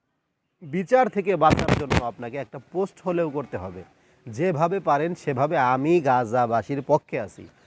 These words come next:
আমি ফিলিস্তিনবাসীর পক্ষে আছি", এটা আপনাকে প্রমাণ করতে হবে। আলহামদুলিল্লাহ, আমি একটা পিকচার আপলোড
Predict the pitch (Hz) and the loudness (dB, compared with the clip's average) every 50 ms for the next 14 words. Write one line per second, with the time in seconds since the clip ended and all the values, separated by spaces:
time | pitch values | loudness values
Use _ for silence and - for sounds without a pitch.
0 | _ _ _ 120 131 135 147 170 180 160 - 143 131 127 - _ 143 139 143 123 | _ _ _ -4 -4 -4 -2 -4 -6 -4 -6 -6 -6 -6 -8 _ -12 -10 -6 -6
1 | 120 113 - 131 113 98 _ 170 175 - _ - - 120 104 - - 110 - _ | -8 -6 -8 -12 -12 -8 _ -6 -6 -6 _ -12 -12 -12 -10 -10 -14 -18 -12 _
2 | 156 151 - 190 190 170 170 185 185 180 165 202 208 214 175 - - 208 208 226 | -12 -4 0 0 0 0 0 -4 -4 -2 0 0 -2 -2 -2 -4 -6 -4 -2 -2
3 | 226 226 185 202 175 - 139 98 98 92 87 90 - _ _ _ _ _ _ _ | -4 -4 -6 -8 -6 -6 -8 -8 -8 -10 -12 -16 -20 _ _ _ _ _ _ _
4 | _ _ _ _ _ - 139 143 165 185 190 185 196 185 196 202 196 170 156 147 | _ _ _ _ _ -4 -2 0 0 0 0 0 0 0 2 2 4 4 4 4
5 | 156 175 185 185 165 143 - _ - 180 143 - _ 220 214 - _ _ 220 202 | 4 2 0 0 -2 -4 -6 _ -8 -8 -8 -8 _ -12 -12 -12 _ _ -2 0
6 | 175 156 127 135 139 123 | 0 0 0 -4 -8 -8